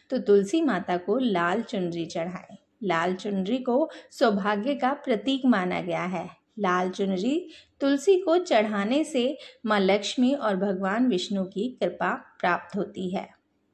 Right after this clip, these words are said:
नंबर पाँच, मंत्र का जाप करें। निर्जला एकादशी के दिन सुबह जल्दी उठकर स्नान आदि के बाद भगवान विष्णु के मंत्र ओम नमो भगवते वासुदेवाय नमः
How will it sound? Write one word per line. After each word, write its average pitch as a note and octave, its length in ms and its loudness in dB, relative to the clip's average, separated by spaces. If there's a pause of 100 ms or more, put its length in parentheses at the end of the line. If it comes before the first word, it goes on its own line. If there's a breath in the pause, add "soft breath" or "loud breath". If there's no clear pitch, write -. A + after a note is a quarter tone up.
(120)
नंबर F3+ 260 -2
पाँच, G3 460 -4 (400 loud breath)
मंत्र F4 440 4
का G#3+ 320 2
जाप F#3 460 -2
करें। F3+ 300 -6 (320)
निर्जला F#3+ 540 2
एकादशी G3 640 0
के B3+ 220 0
दिन G#3 280 2 (300 loud breath)
सुबह E4 440 2
जल्दी C#4+ 460 4
उठकर A3+ 500 2 (300)
स्नान E4+ 420 2
आदि G3 280 2
के G3 180 0
बाद G3 320 0 (240)
भगवान B3 440 2
विष्णु A3 380 -2
के G3 200 0
मंत्र G3+ 380 -2 (380 loud breath)
ओम D4+ 260 6
नमो A3+ 360 4
भगवते G3+ 600 2
वासुदेवाय G3 880 0
नमः G3 380 -2